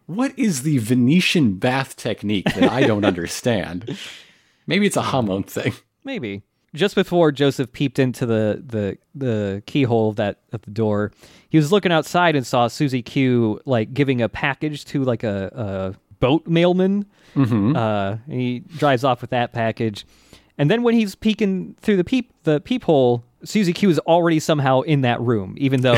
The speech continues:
Speaker 2: it's, like,
Speaker 1: <laughs>
Speaker 2: three floors above, and she had no time to get in there.
Speaker 1: This is very suspicious.
Speaker 2: Very suspicious. Lisa Lisa's also, like,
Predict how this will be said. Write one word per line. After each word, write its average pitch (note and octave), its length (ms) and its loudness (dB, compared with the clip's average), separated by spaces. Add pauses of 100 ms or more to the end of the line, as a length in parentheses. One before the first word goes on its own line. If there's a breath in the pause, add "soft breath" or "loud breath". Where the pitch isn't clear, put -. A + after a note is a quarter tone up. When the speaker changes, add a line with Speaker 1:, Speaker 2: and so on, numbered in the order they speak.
Speaker 2:
it's, C3 200 0
like, C#3 180 2
Speaker 1:
<laughs> - 120 -10
Speaker 2:
three F3 200 2
floors D#3 380 2
above, A#2+ 560 0 (240 soft breath)
and C3+ 100 -10
she C#3+ 100 2
had B2+ 220 0
no C3 140 4
time C3 220 -2
to B2+ 60 -6
get B2 140 -2
in G#2+ 120 -4
there. G#2 300 -6 (180)
Speaker 1:
This - 180 -2
is G#2+ 140 -4
very G2+ 240 0
suspicious. - 580 -4
Speaker 2:
Very C3+ 260 2
suspicious. A#2 680 -8 (360)
Lisa D#3+ 280 4
Lisa's C#3 400 0
also, C3 380 0
like, A2+ 280 -2